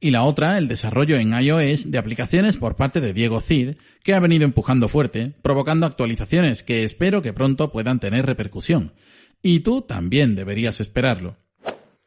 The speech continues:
Hasta hace unos meses disponía de mi flamante D N I electrónico versión dos punto cero, aquel que fue vulnerado y que durante un tiempo no se pudo utilizar electrónicamente.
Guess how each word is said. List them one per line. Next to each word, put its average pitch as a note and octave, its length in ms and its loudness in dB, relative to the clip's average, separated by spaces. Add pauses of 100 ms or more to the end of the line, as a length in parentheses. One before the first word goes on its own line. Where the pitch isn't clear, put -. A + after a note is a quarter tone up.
(460)
Hasta D#3 360 2
hace D#3 160 2
unos B2+ 200 0
meses C#3 400 2
disponía F3 500 2
de F#3 100 2
mi C3+ 120 4
flamante B2+ 640 0
D G2+ 160 0
N A#2 220 4
I C3+ 160 4
electrónico E3 680 2
versión D3 440 2
dos D#3 200 2
punto C#3+ 300 0
cero, A#2+ 520 0
aquel C#3+ 360 -2
que A#2+ 120 -6
fue D3 140 2
vulnerado C3+ 760 2
y F3 100 -2
que E3 120 -2
durante D#3 420 2
un G#3+ 100 4
tiempo D3 320 2
no F3+ 300 4
se D3+ 160 0
pudo F#3 280 2
utilizar B2 440 -2
electrónicamente. A#2 960 0